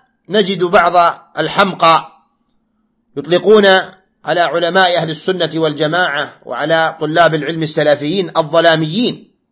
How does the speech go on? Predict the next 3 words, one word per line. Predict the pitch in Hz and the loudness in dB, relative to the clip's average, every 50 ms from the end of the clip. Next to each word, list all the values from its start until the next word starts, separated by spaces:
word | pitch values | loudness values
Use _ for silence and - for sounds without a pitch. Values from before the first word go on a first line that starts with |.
| _ _ _ _ _ _ _ _ _ _ _ _ _ _ _ _ _ _ _ _ _ _ _ _ _ _ _ _ _ _ _ _ _ _ _ _ _ - | _ _ _ _ _ _ _ _ _ _ _ _ _ _ _ _ _ _ _ _ _ _ _ _ _ _ _ _ _ _ _ _ _ _ _ _ _ -6
وهذا | 117 131 160 180 196 196 180 170 190 220 202 180 | -2 2 4 6 6 6 6 6 4 2 2 0
اللفظ | 180 170 165 190 190 160 156 143 147 147 156 190 214 226 214 - _ _ _ _ - | -2 -2 0 -2 -2 -2 -2 -6 -8 -2 0 2 2 2 -2 -6 _ _ _ _ -6
مأخوذ | 147 160 160 156 156 - - 190 220 233 240 233 247 262 277 | -2 -2 0 0 0 0 2 4 4 6 4 4 6 4 4